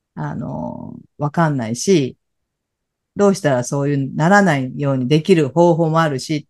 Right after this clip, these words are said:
って、いろんなことがあるんだけど、まあ、やっぱり知らないってことが一番、なんか、もったいないなと思って、だからこういうね、十月、国が決めてますけども、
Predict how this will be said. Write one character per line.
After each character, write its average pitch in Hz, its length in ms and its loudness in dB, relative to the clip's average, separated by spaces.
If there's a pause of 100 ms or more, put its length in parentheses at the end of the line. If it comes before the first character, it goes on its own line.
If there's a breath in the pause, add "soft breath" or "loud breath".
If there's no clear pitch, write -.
(100)
っ - 60 -20
て、 123 180 -4
い 160 100 -6
ろ 220 140 0
ん 247 80 2
な 254 120 0
こ 269 160 -6
と 262 180 0
が - 280 -4 (140)
あ - 140 0
る 214 120 2
ん 165 60 -2
だ 135 140 -6
け 147 120 -10
ど、 143 360 -4 (340)
ま 202 120 -2
あ、 180 60 -2
や 196 100 0
っ - 20 -2
ぱ 226 80 0
り 220 80 2
知 - 100 -4
ら 247 160 4
な 359 180 -2
い 339 60 -2
っ 254 60 -8
て 175 80 0
こ 165 100 0
と 170 140 -2
が 151 100 0
一 156 240 -4
番、 196 400 -2 (320)
な 196 120 -6
ん - 20 -8
か、 151 280 -6 (1080)
も 190 140 0
っ 185 80 -8
た 208 180 6
い 220 40 2
な 240 140 6
い 208 80 2
な 190 300 2
と - 120 -8
思 123 180 -6
っ 120 60 -10
て、 135 360 -4
だ 233 100 -6
か 220 120 0
ら 190 60 -4
こ 185 140 0
う 175 80 2
い 175 80 2
う 185 60 2
ね、 220 240 2
十 160 240 -2
月、 139 480 -6 (120)
国 160 220 0
が 156 80 2
決 156 160 -2
め 170 140 0
て 175 120 -4
ま 190 140 0
す 185 80 -8
け 143 120 -2
ど 123 100 -4
も、 127 260 -2